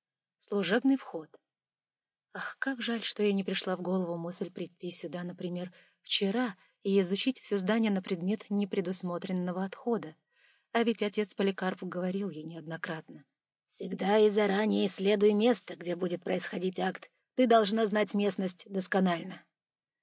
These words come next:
Но разве она могла знать, могла предположить, что простое задание встретить и проводить в условное место курьера станет её настоящей проверкой, настоящим испытанием, акцией? «Ты всё должна знать,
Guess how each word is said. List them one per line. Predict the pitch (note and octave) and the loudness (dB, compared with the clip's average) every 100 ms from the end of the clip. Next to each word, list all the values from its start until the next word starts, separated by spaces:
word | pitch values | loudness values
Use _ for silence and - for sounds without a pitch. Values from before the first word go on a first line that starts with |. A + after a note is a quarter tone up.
| _ _ - | _ _ 2
Но | G#3 | 4
разве | G3+ F#3+ F3+ | 6 4 2
она | F3+ F#3 | 2 4
могла | F3+ E3+ F#3 | 2 0 -2
знать, | G3 G3 F3 - - _ _ | 0 -2 -2 -6 -20 _ _
могла | G#3+ G#3 F3+ F#3 | 2 2 2 -2
предположить, | F#3 A3 A#3 A#3+ A3+ F#3+ | -2 0 2 4 2 0
что | - E3+ | -4 -6
простое | F3+ F#3 G3+ | -6 -2 0
задание | F#3 F3 F3+ F3+ F3 | 0 0 0 -2 -4
встретить | - G3 G3 F3+ _ | -6 0 0 -2 _
и | |
проводить | F#3+ F#3 E3+ F3+ F#3+ | -6 -4 -2 -4 -4
в | |
условное | F3 - F3+ F3+ E3+ | -8 -6 -4 -2 -4
место | F3+ F3+ G3 | -6 -8 -14
курьера | - E3+ E3+ A3 G#3 - - _ | -10 -4 -2 -2 -4 -10 -20 _
станет | - G3 G3 F#3 | -2 0 2 0
её | F#3+ F3+ | -2 -2
настоящей | F3+ - F3 F3 - | -4 -4 -2 -2 -4
проверкой, | G3 F#3+ F3+ D#3 - - _ _ _ _ | -4 -2 -2 -4 -12 -16 _ _ _ _
настоящим | F#3+ E3+ - D#3+ E3 - F#3+ F3+ | -2 -2 -4 -8 -2 -2 -2 -6
испытанием, | - F#3+ A3+ A3+ D3+ D#3 C3+ _ _ _ _ _ _ | -6 -4 -2 -2 -4 -12 -18 _ _ _ _ _ _
акцией? | G3 F#3 - - - C#4 _ _ _ _ _ _ _ _ | -4 -4 -14 -20 -20 -20 _ _ _ _ _ _ _ _
«Ты | F#3 | -2
всё | F3 - G3+ | -2 0 0
должна | F#3+ F#3+ F3 F#3 | 2 0 2 0
знать, | E3 F#3 F3 - | 0 0 0 -4